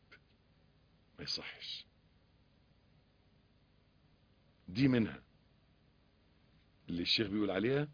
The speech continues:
أن يصغر اللقمة ويجوز مضغها. كان زمان بيدوها لنا في المدارس دي،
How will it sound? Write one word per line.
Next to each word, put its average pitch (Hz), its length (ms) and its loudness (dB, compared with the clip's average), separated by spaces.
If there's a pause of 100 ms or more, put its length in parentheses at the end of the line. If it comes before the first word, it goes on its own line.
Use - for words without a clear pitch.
(3000)
أن 113 120 4
يصغر 113 600 6
اللقمة 101 460 2 (2000)
ويجوز 98 800 6
مضغها. 87 720 -2 (1400)
كان 104 160 0
زمان 147 280 4
بيدوها 117 280 0
لنا 127 120 0
في 104 80 -10
المدارس 95 480 -4
دي، 92 180 -4